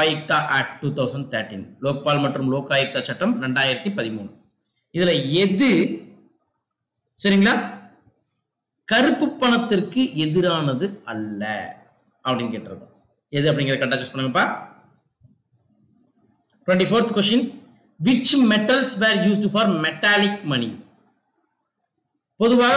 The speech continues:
உலோக பணத்தில் உபயோகப்படுத்தப்பட்ட, அதிகமாக உபயோகப்படுத்தப்பட்ட, பொதுவாக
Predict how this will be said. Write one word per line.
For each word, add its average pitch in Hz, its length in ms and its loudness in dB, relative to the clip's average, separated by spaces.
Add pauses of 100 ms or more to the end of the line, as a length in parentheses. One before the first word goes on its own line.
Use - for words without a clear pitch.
(100)
உலோக 247 220 4 (100)
பணத்தில் 226 360 2
உபயோகப்படுத்தப்பட்ட, 196 880 0 (640)
அதிகமாக 214 520 4 (460)
உபயோகப்படுத்தப்பட்ட, 165 920 0 (1800)
பொதுவாக 226 360 4